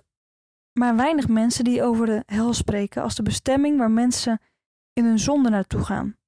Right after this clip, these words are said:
Dit is vreemd, vooral omdat Jezus juist zoveel over de hel sprak.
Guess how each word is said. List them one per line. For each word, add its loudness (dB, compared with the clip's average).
Dit -2
is 0
vreemd, -2
vooral 0
omdat 0
Jezus 0
juist -2
zoveel 0
over -2
de -2
hel 0
sprak. -6